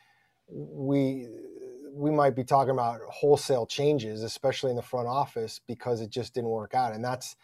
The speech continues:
again, that's the danger. Steve Keim used to talk about it all the time. I mean, the issue with taking a quarterback early is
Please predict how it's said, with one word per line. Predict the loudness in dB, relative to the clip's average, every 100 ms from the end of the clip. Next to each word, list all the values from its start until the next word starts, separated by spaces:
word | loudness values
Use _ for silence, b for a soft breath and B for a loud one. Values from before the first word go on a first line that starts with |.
| b b b
again, | 2 6
that's | 6 4 4
the | 8
danger. | 8 6
Steve | 2 2 4
Keim | 6 6
used | 6 0
to | 2
talk | 4 6
about | 4 6
it |
all | 4
the | 2
time. | 2 2 0 -2
I |
mean, | -2 -2 -2 B B B
the | -8 6
issue | 6 8 4
with | 4
taking | 4 2 4 2 2 -2
a | -8
quarterback | 2 4 6 6 4 2 2
early | 6 8 6 2 -4 0
is | 2 2 0